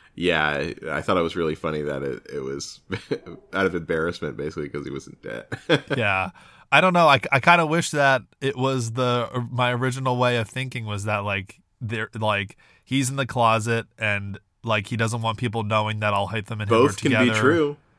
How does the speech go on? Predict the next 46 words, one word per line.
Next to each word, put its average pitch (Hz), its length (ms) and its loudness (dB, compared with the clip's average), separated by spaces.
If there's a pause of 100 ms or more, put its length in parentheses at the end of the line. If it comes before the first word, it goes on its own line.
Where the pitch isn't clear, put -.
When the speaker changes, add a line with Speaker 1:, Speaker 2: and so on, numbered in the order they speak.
(320)
Speaker 2:
I 143 60 2
mean, 196 120 4
Speaker 1:
Both 196 80 2
Speaker 2:
they, 214 60 0
Speaker 1:
can 117 100 -2
Speaker 2:
it 110 40 -2
Speaker 1:
be 120 80 0
Speaker 2:
could 196 200 6
be 202 120 2
Speaker 1:
true. 147 380 0
Speaker 2:
true. 104 40 0
I 98 140 2
just, 123 320 0
I 123 80 0
really 139 560 2
want 135 300 2
them, 127 320 0 (520)
uh, 127 100 0 (100)
to 127 260 0
just 147 260 2
like 156 180 2
Speaker 1:
I 135 120 10
Speaker 2:
I'll 147 60 8
Speaker 1:
like 139 240 6
Speaker 2:
think 110 220 2
Speaker 1:
them 95 100 0
together. 85 400 2 (180)
I 107 140 4
like 101 240 4
them 82 160 -4
together, 71 360 -4
Speaker 2:
It's 123 140 0
Speaker 1:
so 87 60 2
I 73 160 2
Speaker 2:
so 131 160 4
Speaker 1:
would 120 80 0
Speaker 2:
good. 107 260 2
Speaker 1:
agree. 95 80 -6 (280)
Yeah. 92 100 0
Speaker 2:
It 82 60 2
is - 140 0
so 107 160 -2
good. 92 300 -8 (480)
Um, 117 540 2 (480)
but 127 180 -2
yeah, 120 300 6